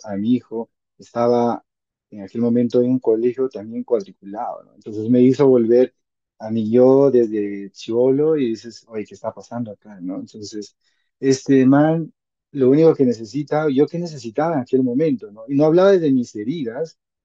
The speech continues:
sino hablaba desde, desde lo que él, cómo estaba viendo la vida, ¿no? De como niño. Así que, eh, fue como un viaje, eh,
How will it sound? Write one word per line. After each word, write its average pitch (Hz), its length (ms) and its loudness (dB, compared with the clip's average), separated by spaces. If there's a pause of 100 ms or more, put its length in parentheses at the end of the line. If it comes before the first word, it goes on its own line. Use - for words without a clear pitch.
sino 120 320 -8
hablaba 143 500 -2
desde, 113 680 -6 (340)
desde 123 200 -6
lo 117 180 -6
que 113 360 -12 (520)
él, 165 340 -4
cómo 160 220 -4
estaba 151 360 0
viendo 139 340 -2
la 107 120 -10
vida, 110 300 -14
¿no? 131 120 -6
De 139 120 -2
como 107 240 -12
niño. 147 360 -2 (1300)
Así 123 320 -2
que, 120 420 0 (680)
eh, 120 280 2
fue 139 240 2
como 151 240 2
un 131 200 4
viaje, 123 840 2 (560)
eh, 95 680 -14